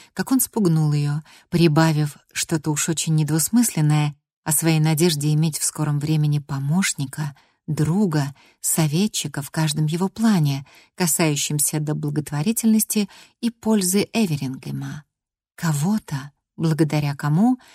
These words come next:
Эверингем и все, что с ним связано, станет ему дороже, чем когда-либо. Фанни отворотилась, подумав, что лучше бы ему ничего такого не говорить. Она охотно допускала, что у него больше добрых свойств, чем она привыкла думать.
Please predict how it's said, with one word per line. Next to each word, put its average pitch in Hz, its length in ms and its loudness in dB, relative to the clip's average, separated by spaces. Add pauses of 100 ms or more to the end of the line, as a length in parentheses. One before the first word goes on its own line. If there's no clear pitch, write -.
(200)
Эверингем 175 720 0 (380)
и 208 80 -2
все, - 220 0
что 165 200 -2
с - 100 -6
ним 151 140 0
связано, 220 640 2 (300)
станет 156 480 0
ему 143 180 0
дороже, 143 540 -4
чем 143 300 -6
когда-либо. 139 880 -6 (1400)
Фанни 247 300 2
отворотилась, 220 880 -2 (460)
подумав, 185 400 6
что - 200 -2
лучше 214 300 -2
бы 202 140 0
ему 196 160 4
ничего 175 440 0
такого 165 380 -4
не 156 160 0
говорить. 135 640 -8 (640)
Она 180 200 4
охотно 208 320 0
допускала, 202 720 -2
что - 180 -6
у 160 40 0
него 156 220 2
больше 185 380 -2
добрых 156 420 0
свойств, 185 540 -4
чем 151 200 -4
она 160 200 -2
привыкла 180 500 -4
думать. 170 580 -2